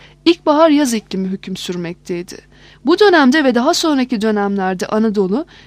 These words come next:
büyük bir kara parçasının kenarında yer alıyordu. Günümüzden yaklaşık yetmiş beş milyon yıl önce güneyde yer alan dev Gondwana kıtası,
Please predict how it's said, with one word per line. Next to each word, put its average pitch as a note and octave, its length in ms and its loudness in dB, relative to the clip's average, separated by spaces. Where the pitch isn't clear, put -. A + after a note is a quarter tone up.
büyük D4 320 2
bir F4 120 4
kara D4 260 0
parçasının A3+ 600 -2
kenarında A#3+ 500 0
yer B3 180 0
alıyordu. E3+ 560 -8
Günümüzden E4 500 4
yaklaşık D4+ 640 2
yetmiş C4 360 -2
beş D4+ 260 0
milyon G3+ 400 -2
yıl F#3+ 260 -6
önce F#3 460 -4
güneyde C4+ 400 2
yer F4+ 180 2
alan C#4 400 2
dev D#4 300 0
Gondwana C4 640 4
kıtası, - 640 -6